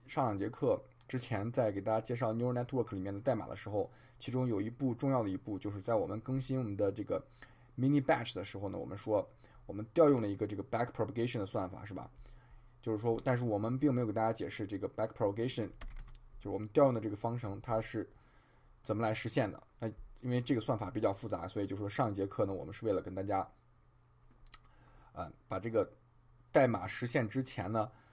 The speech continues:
跟大家详细地让了解它的算法是怎么工作，是吧？一旦了解它算法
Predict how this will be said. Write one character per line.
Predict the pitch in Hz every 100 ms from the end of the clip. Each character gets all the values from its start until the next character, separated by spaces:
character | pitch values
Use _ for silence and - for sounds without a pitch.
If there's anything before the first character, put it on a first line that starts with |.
| - -
跟 |
大 | 107
家 | 110 113
详 | 113 98 131
细 | - 113
地 |
让 | 101 104
了 | 92 120
解 | 117 -
它 | 113
的 | 101
算 | 170 117
法 | 101 -
是 |
怎 | 104 95
么 | 104
工 | 135 170
作， | 151 87
是 |
吧？ | 82
一 | 120
旦 | 151
了 | 117 120
解 | 135 -
它 | 120
算 | - 139
法 | 117